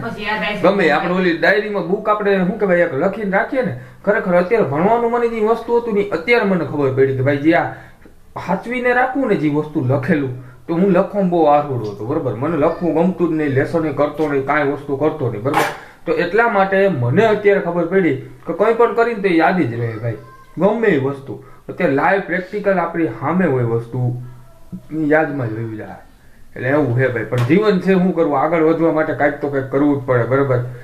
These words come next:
Speaker 2: એટલે યાદગાર બધું રહીને જ જવાનું છે. એટલે ઈ અભિમાન કરવાનું તો આપણે હવે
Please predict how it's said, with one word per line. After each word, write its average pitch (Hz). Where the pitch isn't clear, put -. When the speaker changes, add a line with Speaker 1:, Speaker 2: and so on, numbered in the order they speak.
Speaker 2:
એટલે 135
યાદગાર 185
બધું 175
રહીને 180
જ 123
જવાનું 147
છે. 151
એટલે 170
ઈ 202
અભિમાન 196
કરવાનું 202
તો 165
આપણે 180
હવે 165